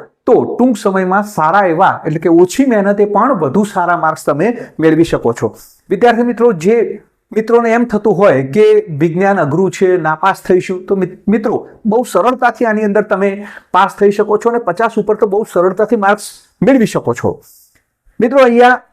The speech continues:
પાસ થવા માટે તમને એ પણ ખ્યાલ હોવો જોઈએ કે જે એંસી ગુણનું પેપર છે, એમાંથી છવ્વીસ માર્ક લાવવા જરૂરી છે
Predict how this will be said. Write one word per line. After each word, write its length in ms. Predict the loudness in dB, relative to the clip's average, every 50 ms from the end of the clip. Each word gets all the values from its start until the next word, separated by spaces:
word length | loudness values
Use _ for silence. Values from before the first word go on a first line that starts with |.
| _ -4
પાસ 260 | -2 -2 -2 -2 -2 -2
થવા 180 | 0 0 2
માટે 240 | 0 -2 -2 -2 -2
તમને 360 | -2 -2 -2 -2 -2 -2 -2
એ 200 | -2 -2 -2 -2
પણ 180 | 0 0 -2 -2
ખ્યાલ 220 | 0 0 0 2
હોવો 300 | 2 2 4 4 4 4
જોઈએ 340 | 2 0 0 2 4 2 2 2 -4 -18 _ _ -2
કે 80 | 0
જે 160 | 0 2 0
એંસી 360 | 0 0 -2 -2 -2 -2 -2 0
ગુણનું 300 | 0 0 0 0 2 2
પેપર 280 | 2 0 2 0 -2
છે, 120 | 0 -2 -2
એમાંથી 380 | -2 -2 -2 -2 -2 -4 -4 -2 -4
છવ્વીસ 340 | -2 0 0 0 0 0 0
માર્ક 200 | -2 -2 0 0
લાવવા 400 | 0 0 2 2 0 0 -2 -6 -18 -20 _ _ _
જરૂરી 420 | -4 0 0 0 0 0 -2 -2 -2
છે 380 | -2 -2 -2 -2 -4 -10 _